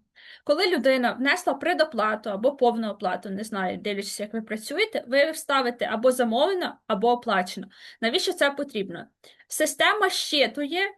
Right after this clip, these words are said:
хто такий лід і хто такий оплатив,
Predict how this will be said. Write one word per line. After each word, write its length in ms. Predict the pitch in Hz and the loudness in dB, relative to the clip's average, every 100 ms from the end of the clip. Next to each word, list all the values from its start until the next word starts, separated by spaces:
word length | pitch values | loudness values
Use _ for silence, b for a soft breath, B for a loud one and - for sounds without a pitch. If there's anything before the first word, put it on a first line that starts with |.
| _ | _
хто 240 | - 302 | -2 0
такий 380 | 302 285 277 269 | 2 0 2 2
лід 420 | 233 240 302 - _ _ | 2 2 0 -4 _ _
і 80 | - | -10
хто 220 | 240 302 | -2 0
такий 260 | 285 269 262 | 2 2 2
оплатив, 540 | 247 254 240 285 359 | 2 2 -2 -2 -4